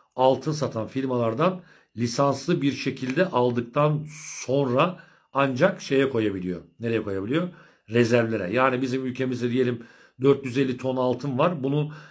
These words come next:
yasal bir şekilde bu söylediğim açık kaynaklardan bunları yapmak zorundasınız. Peki ikinci şık neydi? Dünyada uluslararası yapılan anlaşmalara göre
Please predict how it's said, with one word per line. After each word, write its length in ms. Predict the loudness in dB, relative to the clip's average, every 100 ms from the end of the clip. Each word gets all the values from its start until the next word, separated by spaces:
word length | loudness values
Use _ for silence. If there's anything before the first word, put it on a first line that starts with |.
| _
yasal 480 | 0 2 4 4 4
bir 40 |
şekilde 380 | 0 -6 -6 -4
bu 40 | -4
söylediğim 420 | -2 -2 -2 -4
açık 340 | -6 -6 -6
kaynaklardan 800 | -2 0 0 0 0 2 0 0 -8 -20 -20 -20 -14 -4
bunları 300 | 0 2 4
yapmak 400 | 4 4 0 0
zorundasınız. 760 | -2 -2 -4 -10 -14 -16 _ _ _ _ _ _
Peki 260 | -8 -4 -6
ikinci 280 | -2 -2
şık 260 | 0 -2 -2
neydi? 460 | -2 0 -2 -6 -12 _ _ _ _ _ _ _
Dünyada 540 | -2 2 4 4 4 0
uluslararası 600 | -2 -4 -4 -4 -4 -2
yapılan 300 | -2 -4 -8
anlaşmalara 680 | -4 -2 -2 -4 -8 -8 -10
göre 520 | 0 2 2 0 -8